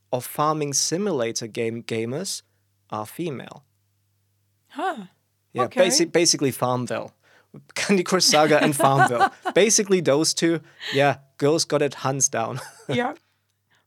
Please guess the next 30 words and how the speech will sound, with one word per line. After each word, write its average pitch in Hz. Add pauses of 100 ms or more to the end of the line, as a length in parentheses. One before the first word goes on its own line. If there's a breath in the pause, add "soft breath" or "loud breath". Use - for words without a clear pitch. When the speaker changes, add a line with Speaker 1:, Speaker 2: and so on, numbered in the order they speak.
Speaker 2:
Probably 339
true. 262 (220)
Speaker 1:
Although 214
it 196
does 202
kind -
of 165
reinforce 160
my 151
point 156
that, 120
like, 117
you 135
know, 123
Candy 214
Crush 196
Saga 151
and 120
Farmville 135
were 123
not 151
made 135
specifically 123
for 123
women, 113 (260)
right? 113
Speaker 2:
Mm-hmm, 269
mm-hmm. 233 (100)
Speaker 1:
But 143
women 147